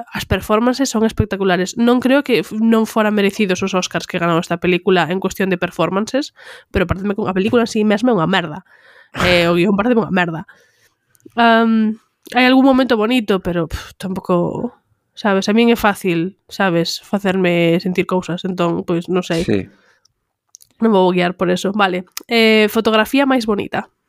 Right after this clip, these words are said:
Speaker 2: Boa, que hai bastantes candidatos, eh?
Speaker 1: Aquí hai bastantes candidatos, verdad?
Speaker 2: Bueno, para empezar, porque Wes Anderson ten varias pelis aquí, <laughs> así que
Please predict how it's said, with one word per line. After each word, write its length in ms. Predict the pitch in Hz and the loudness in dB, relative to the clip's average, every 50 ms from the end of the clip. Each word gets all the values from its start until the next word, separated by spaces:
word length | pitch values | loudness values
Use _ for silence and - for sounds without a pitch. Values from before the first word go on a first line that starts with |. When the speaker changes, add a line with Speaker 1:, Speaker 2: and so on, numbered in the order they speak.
| - | -4
Speaker 2:
Boa, 240 | 113 117 107 101 95 | -2 0 2 2 0
que 160 | - - 120 | -2 -4 -4
hai 80 | 120 113 | -2 -2
bastantes 480 | 113 110 - - 123 120 113 - 110 - | -4 -6 -6 -6 -6 -6 -6 -8 -10 -6
candidatos, 560 | - 107 101 98 95 95 90 - - 101 123 | -6 -4 -4 -2 -2 -4 -4 -6 -8 -8 -6
eh? 160 | 139 170 - _ _ - - - - | -8 -10 -10 _ _ -20 -20 -14 -12
Speaker 1:
Aquí 160 | - - - 403 | -2 2 2 2
hai 40 | 480 | 2
bastantes 240 | 523 508 480 453 - | 2 -2 -4 -2 0
candidatos, 400 | 440 349 269 277 269 233 - 220 | 2 2 4 4 2 2 2 2
verdad? 320 | 247 320 359 311 185 175 - - - _ - | 2 2 2 2 0 -2 -6 -14 -18 _ -6
Speaker 2:
Bueno, 240 | - 117 107 98 95 | -2 -2 -2 -2 -2
para 160 | - 110 110 | -2 0 2
empezar, 240 | 117 113 - 156 156 | 2 2 2 0 0
porque 240 | 170 156 127 123 113 | 0 0 2 0 0
Wes 320 | 107 104 123 123 123 139 | 0 0 -2 0 0 0
Anderson 400 | 135 135 139 139 135 - 143 135 | -2 -2 -2 -4 -4 -4 -6 -4
ten 160 | 123 120 113 | -2 -4 -2
varias 240 | 107 107 104 101 95 | 0 0 0 -2 -2
pelis 320 | - - 110 107 95 107 101 | -2 -2 -2 0 0 0 -2
aquí, 240 | 90 101 117 104 | -2 -2 -2 -2
<laughs> 40 | - | -2
así 200 | - - - 143 | 0 0 0 0
que 320 | 143 139 135 - - _ | 0 0 -4 -4 -6 _